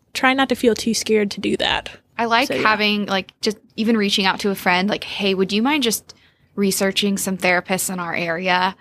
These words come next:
Speaker 2: Or
Speaker 1: Mm-hmm.
Speaker 2: now that most therapists are doing Zoom only, like, you can kind of get a therapist wherever
Speaker 1: Mm-hmm.
Speaker 2: now. So, yeah, asking for that help, no matter who it's from, just to help get you started.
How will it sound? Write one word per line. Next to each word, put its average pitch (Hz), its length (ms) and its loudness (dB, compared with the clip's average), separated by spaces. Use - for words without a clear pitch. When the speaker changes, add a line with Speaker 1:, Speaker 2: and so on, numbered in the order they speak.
Speaker 2:
Or 180 520 2
Speaker 1:
Mm-hmm. 254 140 0
Speaker 2:
now 185 200 6
that 180 260 2
most 185 420 -2
therapists 185 340 -2
are 185 100 -4
doing 180 260 -8
Zoom 180 300 -6
only, 196 520 0
like, 185 200 -6
you 185 60 -8
can 185 140 -8
kind 185 200 0
of 180 160 -6
get 180 200 -4
a - 40 -14
therapist 185 420 -8
wherever 175 460 2
Speaker 1:
Mm-hmm. 226 220 4
Speaker 2:
now. 180 280 4
So, - 120 -4
yeah, 185 320 2
asking 190 420 -4
for 208 120 -6
that 190 200 -4
help, 180 440 -4
no 202 100 -2
matter 190 260 2
who 185 60 -4
it's 180 120 -10
from, 175 460 2
just - 320 -4
to 190 160 -2
help 175 260 -4
get - 140 -6
you - 100 -10
started. 104 560 -6